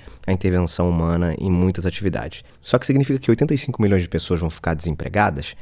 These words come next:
Não, porque esse mesmo relatório, ele diz que noventa e sete milhões de novos postos de trabalho vão surgir nesse mesmo período. Ou seja,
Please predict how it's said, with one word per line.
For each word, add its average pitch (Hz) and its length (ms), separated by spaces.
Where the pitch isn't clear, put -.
Não, 113 260
porque 98 260
esse 98 140
mesmo 123 460
relatório, 92 680
ele 98 120
diz 104 180
que - 100
noventa 107 440
e 165 60
sete - 300
milhões 131 680
de 104 140
novos 104 500
postos 90 460
de 82 60
trabalho 87 480
vão 101 300
surgir 92 420
nesse 87 220
mesmo 95 260
período. 76 400
Ou 95 100
seja, 76 420